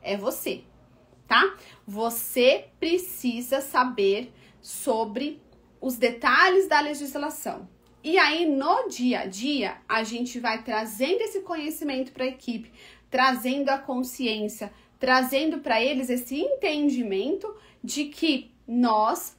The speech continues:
todos os envolvidos no processo de manipulação de alimentos naquela cozinha, somos responsáveis pela saúde de quem vai consumir.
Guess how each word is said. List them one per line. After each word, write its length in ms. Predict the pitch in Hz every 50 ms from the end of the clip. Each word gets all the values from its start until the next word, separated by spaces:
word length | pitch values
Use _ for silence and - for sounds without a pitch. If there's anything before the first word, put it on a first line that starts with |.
| _ _ -
todos 540 | - 269 285 311 392 370 - 403 392 320
os 160 | 311 294 277 254
envolvidos 640 | 269 269 247 240 226 214 214 226 202 196 202 208 208
no 100 | 220 208
processo 460 | 208 202 202 202 - 208 208 208 -
de 80 | - 202
manipulação 720 | 202 196 196 202 202 - 202 196 202 202 - - 196 202
de 80 | 202 208
alimentos 380 | 190 196 202 196 196 196 -
naquela 440 | - 269 381 - - 381 262 226 247
cozinha, 580 | - - 208 196 190 226 294 320 311 226 - - - _ - - _
somos 420 | - - - 320 269 269 269 269 -
responsáveis 840 | 277 254 - - 269 294 302 - 330 254 220 214 214 220 240 - - _ _ _ _ - - _ _ _ _ -
pela 320 | 262 240 240 240 262 262
saúde 560 | 262 - - 285 247 226 220 220 226 226 233
de 120 | 208 247 254
quem 240 | - 269 220 220
vai 220 | 220 214 214 233 247
consumir. 600 | - 240 226 226 - - 311 294 240 190 190